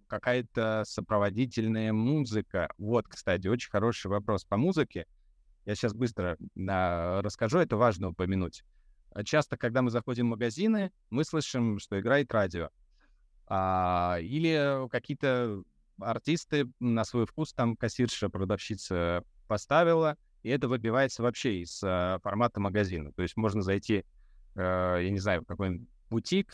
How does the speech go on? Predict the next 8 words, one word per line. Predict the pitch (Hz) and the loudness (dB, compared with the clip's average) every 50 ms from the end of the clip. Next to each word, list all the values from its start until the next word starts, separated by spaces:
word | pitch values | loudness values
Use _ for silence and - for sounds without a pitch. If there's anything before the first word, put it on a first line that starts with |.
| - - | -20 -18
современный, | - - - 110 110 120 123 123 123 120 113 110 101 | -10 -2 0 2 4 4 4 4 4 4 2 2 0
где | 98 95 104 92 | 0 0 -2 0
продают, | - 98 95 95 101 98 98 92 - - | 0 -2 0 0 0 0 0 -2 -2 -2
я | 85 82 85 | 0 0 0
не | 95 | 0
знаю, | 90 90 90 82 - - - _ _ - | -2 -2 -2 -2 -4 -8 -20 _ _ -6
туфли, | - 123 117 - - 95 92 87 82 - _ _ - - | -4 -4 -4 -2 0 0 0 0 0 -4 _ _ -14 -8
ботинки, | 98 98 98 90 - 123 127 127 123 120 - 113 104 98 95 - | -2 0 0 0 2 2 4 4 4 2 2 2 2 2 0 -2